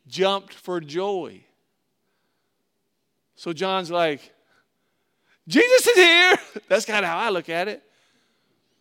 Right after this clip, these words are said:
There was something in him because he was preparing the way for the Messiah, right? So there's something in there that was already happening. He was already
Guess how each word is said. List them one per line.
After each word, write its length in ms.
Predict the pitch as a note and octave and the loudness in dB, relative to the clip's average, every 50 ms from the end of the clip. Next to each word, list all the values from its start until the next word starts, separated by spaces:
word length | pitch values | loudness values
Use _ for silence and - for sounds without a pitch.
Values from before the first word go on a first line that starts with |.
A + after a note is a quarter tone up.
| _ _ _ _ _ _ _ _ _ _ _ _ _ _ _ | _ _ _ _ _ _ _ _ _ _ _ _ _ _ _
There 100 | E3 G3 | 0 2
was 140 | A3+ A3 - | 2 2 0
something 440 | - - A#3+ A#3+ A#3+ G3+ A#3+ A#3 A3+ | -2 -4 -4 -4 -4 -4 -4 -4 -4
in 360 | G3 G#3 A3 A#3 A#3 A3+ G#3+ F#3 | -4 -6 -4 -4 -4 -4 -8 -12
him 600 | D#3 F3+ A#3 B3 B3+ A3 E3 C3 A#2+ A2+ G#2+ _ _ _ _ _ _ _ _ - | -10 -8 -8 -6 -6 -6 -8 -10 -12 -16 -20 _ _ _ _ _ _ _ _ -10
because 300 | F#3 F3+ G#3+ A3+ G3+ F3 | -8 -2 -2 -2 -2 -2
he 100 | A3 B3 | -6 -4
was 240 | B3+ A#3+ G#3 F3+ | -4 -4 -6 -6
preparing 580 | F3+ - - G#3+ - - A3 A3 G#3+ A3 A3 A3+ | -12 -4 -4 -4 -2 -2 -4 -4 -4 -6 -8 -6
the 100 | A3+ A3 | -6 -4
way 220 | A3 A#3+ B3 A#3+ | -2 -2 -4 -4
for 300 | G#3 - - E3+ C#3+ B2+ C3 | -6 -12 -12 -10 -10 -10 -10
the 60 | C3 | -12
Messiah, 500 | A#2+ A#2+ A2 - B2 F#2+ C#2+ C#2+ - A2 | -14 -16 -18 -18 -18 -18 -18 -18 -20 -14
right? 340 | A#2+ C#3+ F#3 A#3 D4+ F#4 - _ _ _ _ _ _ _ _ _ _ _ _ _ _ _ _ _ _ _ | -6 -4 -2 -2 -2 -4 -8 _ _ _ _ _ _ _ _ _ _ _ _ _ _ _ _ _ _ _
So 180 | - - G#3 | -4 -4 -2
there's 240 | G#3 A3+ A3 G3+ - | 0 0 -2 -2 -2
something 380 | - B3+ A#3+ A#3+ A3+ C4 A3+ A3+ | -4 -4 -4 -4 -4 -8 -10 -6
in 220 | A#3+ B3 B3 A#3+ | -6 -6 -6 -6
there 160 | A3 G#3+ G#3 | -6 -6 -4
that 160 | G#3 G#3+ G3+ | -2 -4 -4
was 140 | G3+ G3 F3+ | -4 -6 -8
already 520 | A3+ - G#3+ A#3 A#3 A#3 A#3 A#3 A#3 A#3+ A3 | -6 -4 -4 -2 0 0 -2 -2 -2 -2 -2
happening. 480 | G3 G#3+ A#3 A3+ - A#3 G#3+ F3 D3+ | -2 -2 -4 -6 -8 -12 -16 -14 -12
He 140 | D#3 G3+ B3 | -10 -10 -8
was 200 | A#3+ A#3 A3 G3 | -4 -4 -4 -4
already 920 | G#3+ - G#3 G#3+ A3+ A#3 A3+ A3 A3 A3+ A3+ A#3 A3+ A3 F#3+ D#3+ B2 G#2+ | -6 -8 -6 -4 -2 0 0 0 0 0 0 0 -2 -4 -6 -8 -8 -10